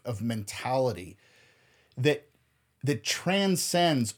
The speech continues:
all of the issues. It transcends all the fruit hanging off the trees, right?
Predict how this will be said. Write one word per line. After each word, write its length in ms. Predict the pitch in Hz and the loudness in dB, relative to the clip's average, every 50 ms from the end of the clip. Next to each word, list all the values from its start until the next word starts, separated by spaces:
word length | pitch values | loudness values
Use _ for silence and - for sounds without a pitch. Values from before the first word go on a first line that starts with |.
| _ _ _ | _ _ _
all 920 | - 131 139 143 151 151 156 160 165 165 170 170 170 170 170 165 147 - - | 2 6 8 8 8 10 10 10 10 10 10 10 10 10 8 6 4 2 0
of 220 | 139 139 127 104 - | 0 0 0 0 -2
the 200 | 143 143 - 135 | -6 -4 -2 -2
issues. 560 | 131 - - - 92 80 - - - - - _ _ _ _ _ | -2 -2 -2 -4 -6 -10 -12 -14 -14 -14 -16 _ _ _ _ _
It 120 | - 147 147 | -2 -2 0
transcends 680 | - - 185 175 165 165 - - 170 151 139 123 117 - - | 0 0 0 0 0 0 0 0 0 0 0 -2 -4 -6 -2
all 360 | - 135 143 160 180 185 190 | 0 4 4 6 6 6 4
the 100 | 185 180 | 4 2
fruit 460 | 180 - - - 165 156 147 135 - - - | 0 -4 -2 2 4 4 4 2 0 -6 -8
hanging 260 | 120 113 139 135 139 139 | -6 -4 -2 0 0 0
off 240 | 131 127 120 110 - | 0 0 0 -2 -4
the 80 | 135 | -6
trees, 480 | 120 - - 131 107 95 - - - - | -4 -2 -2 -2 -2 -4 -6 -10 -8 -6
right? 340 | 110 104 104 117 143 160 | -6 -4 -2 -2 -4 -4